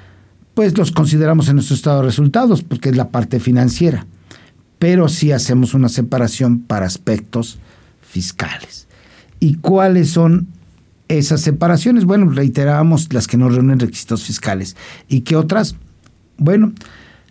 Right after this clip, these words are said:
dentro de los gastos propios no deducibles también tenemos, por ejemplo, algunos gastos que se generan cuando adquirimos o un equipo de transporte y que no reúne el requisito para ser deducible al cien por ciento.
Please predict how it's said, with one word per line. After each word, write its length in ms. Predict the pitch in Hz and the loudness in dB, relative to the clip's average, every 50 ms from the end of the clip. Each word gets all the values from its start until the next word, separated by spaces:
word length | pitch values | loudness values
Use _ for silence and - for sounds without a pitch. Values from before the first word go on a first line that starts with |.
| _ | _
dentro 520 | - 123 135 131 131 127 117 - 147 135 131 | -2 0 0 2 2 2 2 0 0 0 0
de 960 | 135 131 131 127 127 123 123 123 123 123 123 123 120 120 120 127 135 - - - _ _ | 0 0 0 2 2 2 0 0 0 0 0 0 0 0 0 0 -2 -2 -6 -12 _ _
los 240 | - 143 139 123 120 | -2 0 2 2 2
gastos 460 | 117 160 160 151 160 - 165 - - | 2 2 0 0 0 -2 -2 -2 -2
propios 500 | - - 160 151 147 143 135 113 107 - | -2 -2 0 0 0 0 -2 -2 0 0
no 180 | 131 131 131 135 | 0 2 2 2
deducibles 560 | 139 143 147 147 147 - 151 143 143 151 147 | 2 2 2 0 0 0 0 2 2 2 0
también 300 | - 127 135 139 143 139 | 0 0 2 2 2 2
tenemos, 400 | - 135 131 139 139 139 120 - | 0 0 0 2 2 0 0 -2
por 180 | - 117 113 117 | -4 -4 -4 -4
ejemplo, 520 | 113 - 135 139 127 135 135 139 127 - - - - - - - | -2 0 0 0 0 0 -2 -4 -4 -6 -10 -16 -20 -20 -18 -8
algunos 480 | - 123 123 117 135 135 135 127 123 123 | -4 -2 0 2 2 2 2 0 0 0
gastos 440 | 123 120 113 - - 131 120 - | -2 -2 -2 -4 -6 -8 -8 -6
que 100 | - 123 | -4 -4
se 200 | 117 117 117 113 | -2 -2 -2 -2
generan 520 | 87 117 127 127 131 135 131 127 123 131 123 | -2 -2 0 0 0 0 0 2 2 0 0
cuando 360 | 123 - 117 113 117 113 107 | -2 -2 -2 0 0 0 -2
adquirimos 640 | 107 - - 113 110 117 120 120 120 117 - - - - - - - - _ _ _ _ | -4 -4 -4 -2 0 2 2 2 0 -2 -6 -10 -18 -20 -20 -20 -20 -20 _ _ _ _
o 220 | 120 120 117 117 | -4 -2 0 0
un 760 | 117 123 123 123 123 127 127 127 127 127 127 123 127 - - 123 | 2 2 2 4 4 4 4 4 4 2 2 0 0 -2 -4 -6
equipo 320 | 120 - 131 110 131 123 | -4 -4 -4 -2 -2 -2
de 80 | 120 113 | -2 -2
transporte 840 | - 117 113 104 - - - 139 135 117 107 107 - 127 - - - | -2 -2 -4 -4 -4 -6 -6 -4 -4 -4 -4 -4 -6 -6 -8 -6 -4
y 140 | 147 135 117 | -4 -4 -4
que 220 | - - 123 117 | -2 -4 0 0
no 400 | 113 117 123 131 131 135 135 127 | 2 4 4 2 2 2 0 0
reúne 440 | 113 117 120 117 117 123 127 127 123 | 0 0 0 0 0 0 0 0 0
el 100 | 117 107 | -2 -4
requisito 720 | 104 98 90 107 107 - - 117 117 117 - 127 123 123 - - - - - - - _ _ | -6 -8 -6 -8 -8 -6 -4 -4 -4 -4 -4 -6 -8 -8 -10 -18 -20 -20 -20 -20 -20 _ _
para 180 | 110 107 110 | -4 -4 -4
ser 200 | 104 - 120 117 113 | -2 -2 -2 0 0
deducible 600 | 117 110 101 107 - - 123 120 117 117 123 113 | 0 -2 -2 -4 -4 -2 0 2 2 2 2 0
al 100 | 104 101 | -2 -2
cien 220 | - - 131 120 | -2 -2 -2 0
por 180 | 117 - 143 117 | 0 0 -2 0
ciento. 420 | 123 160 156 131 120 156 202 220 | 2 2 2 2 0 0 -2 -4